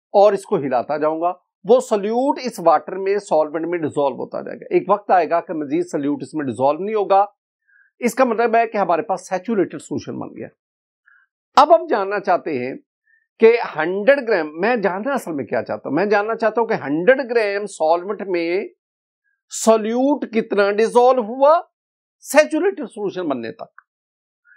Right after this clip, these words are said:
मैं इसका एक मखसूस वॉल्यूम अलग करूंगा और फिर इसको मैं इवेपोरेट करूंगा, तो मेरे पास जो डिसॉल्व्ड, डिसॉल्व सॉलिड सब्सटेंस है वो हासिल होगा,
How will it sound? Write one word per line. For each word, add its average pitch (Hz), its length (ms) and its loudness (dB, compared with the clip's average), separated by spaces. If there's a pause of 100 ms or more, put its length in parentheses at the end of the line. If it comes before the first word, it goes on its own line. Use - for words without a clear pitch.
(220)
मैं 254 240 6
इसका 262 240 0
एक 220 140 -2
मखसूस 208 580 -6
वॉल्यूम 190 420 0
अलग 135 260 0
करूंगा 240 380 2 (680)
और 233 600 6
फिर 262 180 -4
इसको 233 280 0
मैं 196 220 -2
इवेपोरेट 147 560 0
करूंगा, 233 440 2 (380)
तो 208 80 4
मेरे 180 280 2
पास 214 300 4
जो 226 140 -2
डिसॉल्व्ड, 185 880 4 (300)
डिसॉल्व 175 520 0
सॉलिड 165 380 0
सब्सटेंस 147 580 -6
है 165 60 -2
वो 151 160 -2 (220)
हासिल - 380 -4
होगा, - 180 -20